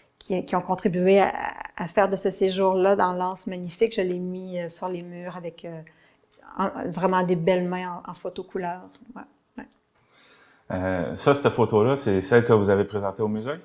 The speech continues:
Speaker 2: dans votre montage manœuvre ?
Speaker 1: Euh, dans le montage manœuvre, j'ai choisi une photo historique de l'anse. Ah oui, en plus, on n'a même pas utilisé les photos qu'on a fait avec, <laughs> avec Eric. C'est un peu cruel,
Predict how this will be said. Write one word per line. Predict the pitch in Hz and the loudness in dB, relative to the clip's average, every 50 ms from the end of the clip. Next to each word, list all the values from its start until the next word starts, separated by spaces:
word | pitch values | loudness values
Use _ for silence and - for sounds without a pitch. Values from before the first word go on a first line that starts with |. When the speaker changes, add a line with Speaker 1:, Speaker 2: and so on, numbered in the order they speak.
| _ _ _ _ _ _ _ _ - | _ _ _ _ _ _ _ _ -4
Speaker 2:
dans | 117 107 110 | -2 0 2
votre | 113 113 117 | 2 4 4
montage | 117 107 107 113 110 107 113 | 4 4 4 2 2 2 2
manœuvre ? | 113 113 135 156 175 175 170 - _ _ _ _ - - - - - - | 0 0 0 0 -4 -6 -10 -16 _ _ _ _ -20 -18 -18 -8 2 6
Speaker 1:
Euh, | 214 214 220 220 214 | 8 10 10 10 10
dans | 214 220 214 208 | 10 8 8 10
le | 214 | 10
montage | 202 202 - - 269 269 285 | 8 8 10 8 8 8 8
manœuvre, | 240 214 202 214 240 285 311 | 6 6 6 6 6 6 6
j'ai | - 208 202 | 4 2 0
choisi | - - 220 202 208 202 180 185 190 214 240 240 247 - - - | 2 4 6 6 6 6 2 -2 -2 0 2 2 2 0 -2 -6
une | 185 175 | -6 -2
photo | - 220 208 - 240 | 0 0 2 2 2
historique | 233 233 233 - 220 202 208 240 226 214 190 | 2 4 6 6 6 8 8 6 4 6 6
de | 202 | 8
l'anse. | 202 196 202 196 196 220 320 370 302 - - - - - _ _ _ _ - | 8 8 8 6 6 4 0 -4 -8 -14 -16 -20 -20 -20 _ _ _ _ 6
Ah | - 220 | 8 10
oui, | 247 262 233 | 10 10 10
en | 202 196 | 8 6
plus, | - - - 269 - - | 2 4 4 4 4 4
on | 208 | 2
n'a | 202 202 | 0 2
même | 226 247 247 | 4 6 6
pas | 254 247 | 6 6
utilisé | 247 - 214 196 214 233 | 4 4 2 2 4 4
les | 214 208 | 4 4
photos | 208 202 196 226 220 | 2 2 0 0 0
qu'on | - 214 202 | 0 -2 -2
a | 208 185 | -4 -4
fait | - - 220 | 0 0 0
avec, | 208 226 - - - - 254 - - - - - | 2 0 -2 -2 0 2 2 2 0 -2 -10 -12
<laughs> | - - - - - - | -16 -20 -20 -12 0 2
avec | 311 277 - - 285 285 | 4 4 4 4 2 4
Eric. | - 220 302 - | 4 4 4 4
C'est | - - | 4 2
un | 226 220 | 2 2
peu | - 381 | 2 -2
cruel, | 381 - - 285 262 269 262 254 247 226 | -4 -2 2 6 8 8 10 8 6 4